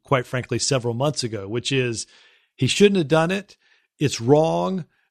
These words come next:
Uh, we can't have him do it again, but it's not impeachable. So th-, th-, there's some slapping of the hand for trying to get into the cookie jar.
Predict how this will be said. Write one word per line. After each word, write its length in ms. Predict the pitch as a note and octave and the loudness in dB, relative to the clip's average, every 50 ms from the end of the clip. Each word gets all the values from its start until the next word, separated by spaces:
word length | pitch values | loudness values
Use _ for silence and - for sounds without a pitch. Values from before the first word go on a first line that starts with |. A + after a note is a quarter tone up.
| _ _ - | _ _ -10
Uh, 140 | C#3+ C3 - | -10 -8 -4
we 140 | - B2 B2 | -2 -4 -4
can't 320 | - - - F3+ F#3+ D#3+ | -2 2 4 4 4 6
have 140 | E3 F3 E3 | 4 2 2
him 100 | D#3+ D#3 | 2 2
do 160 | C#3 D3+ D3+ | 2 4 4
it 80 | D3 C3+ | 4 2
again, 500 | C3 A#2 C3 C#3+ C#3 D3 D3+ D3+ C#3+ B2+ _ - | 0 0 0 0 0 0 -2 -4 -6 -8 _ -2
but 140 | C#3 C#3 | 0 0
it's 160 | C#3 C3 - - | 0 0 -2 0
not 220 | C#3+ C3 C3 B2 | 0 0 0 0
impeachable. 580 | A#2 - - B2+ A#2+ - - A2 F#2 F#2 F2+ F2 | -2 -4 -4 -4 -4 -4 -6 -10 -10 -14 -12 -4
So 200 | - - D#3 D3 | 4 4 4 4
th-, 200 | D#3 - - C3 | 4 -2 0 2
th-, 160 | D#3 D#3+ D#3 | 2 2 2
there's 320 | - D#3 D#3 D3 - - - | 2 2 2 2 2 2 2
some 800 | - - - - - - F#3+ F#3 F#3+ G3+ G3+ G3 F#3+ F3+ D3+ - _ _ _ _ _ _ - | 2 2 0 0 0 2 2 2 2 2 0 0 -2 -2 -4 -8 _ _ _ _ _ _ -6
slapping 680 | - - - - C3 C3+ D3 D#3 E3 - - E3 D3 C#3+ | -4 -2 -2 0 2 2 2 2 2 0 -2 -2 0 0
of 120 | C3+ B2 | -2 -2
the 100 | A#2+ B2+ | -2 -4
hand 600 | A2+ - - E3 E3 D#3 C#3+ B2+ B2 C3 C#3 B2 | -4 -2 -2 0 0 0 0 0 -2 -4 -6 -4
for 120 | - C3 B2 | -2 -2 -2
trying 280 | - - C#3+ C#3 C3+ | 2 2 0 2 0
to 60 | C3 | -2
get 160 | A#2+ C3+ C3+ C3 | 0 0 0 0
into 200 | B2+ B2 - A#2 | 0 -2 -4 -4
the 100 | A2+ G#2+ | -6 -4
cookie 320 | - - B2+ - - A2 | -2 -2 -2 -2 -2 -8
jar. 380 | F#2 G#2+ G2+ F#2+ G2 F#2 - | -8 -8 -10 -10 -14 -20 -20